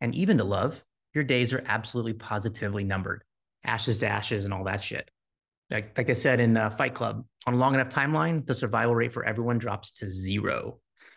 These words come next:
So some people think reminding yourself that you're walking a path with a guaranteed end is a little bit morbid,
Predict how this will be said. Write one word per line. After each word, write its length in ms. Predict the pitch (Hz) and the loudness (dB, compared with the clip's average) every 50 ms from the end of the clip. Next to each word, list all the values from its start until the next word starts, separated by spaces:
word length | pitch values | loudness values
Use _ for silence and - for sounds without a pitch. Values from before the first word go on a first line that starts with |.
| _ _ _ _ _ _ _ - | _ _ _ _ _ _ _ 2
So 40 | 143 | 4
some 140 | - 233 233 | 6 8 8
people 200 | 254 226 214 - | 8 6 6 6
think 200 | - 165 156 151 | 6 6 6 6
reminding 380 | 147 127 127 123 139 147 151 | 6 6 6 6 6 6 6
yourself 400 | 151 143 - - 135 123 123 123 | 4 4 4 4 4 4 4 4
that 220 | - 123 113 120 123 | 4 2 4 4 0
you're 80 | 117 | -2
walking 420 | 107 104 101 113 113 - - 147 131 | -4 -2 -2 -2 -4 -2 -2 -2 -2
a 60 | 123 | -2
path 500 | 127 - - - 110 110 117 107 - - | -2 -6 -4 -2 0 0 0 -2 -6 -10
with 80 | - 104 | -14 -14
a 40 | 95 | -12
guaranteed 560 | 98 - 113 120 131 143 143 - 160 160 135 | -6 -2 0 2 4 2 4 4 2 2 2
end 280 | 92 92 95 110 127 143 | 0 0 0 0 0 0
is 120 | 143 147 | 0 0
a 20 | |
little 160 | 117 107 98 107 | 0 0 0 0
bit 120 | 135 - | 2 2
morbid, 380 | 170 208 233 185 - - - | 2 2 2 2 0 -4 -8